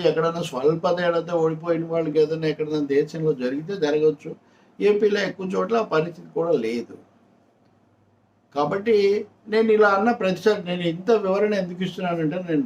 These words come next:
రెండు రకాలైన కామెంట్స్ వస్తున్నాయి నా దగ్గర. ఒకటేమో ఇదేదో వైసీపీ కోసమని, లేకపోతే ఇదేదో నేను అదే పనిగా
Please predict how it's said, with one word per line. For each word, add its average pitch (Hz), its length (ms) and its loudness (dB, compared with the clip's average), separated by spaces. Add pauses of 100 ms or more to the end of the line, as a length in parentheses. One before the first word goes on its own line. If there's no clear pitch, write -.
రెండు 143 180 -2 (100)
రకాలైన 180 500 -2 (120)
కామెంట్స్ 160 460 0
వస్తున్నాయి 147 380 -2
నా 131 120 -4
దగ్గర. 139 160 0 (100)
ఒకటేమో 185 500 -2 (920)
ఇదేదో 220 300 8 (100)
వైసీపీ 190 420 2 (100)
కోసమని, 170 480 -2 (1700)
లేకపోతే 202 300 4 (120)
ఇదేదో 190 340 0
నేను 190 180 2
అదే 156 140 2 (120)
పనిగా 175 260 -2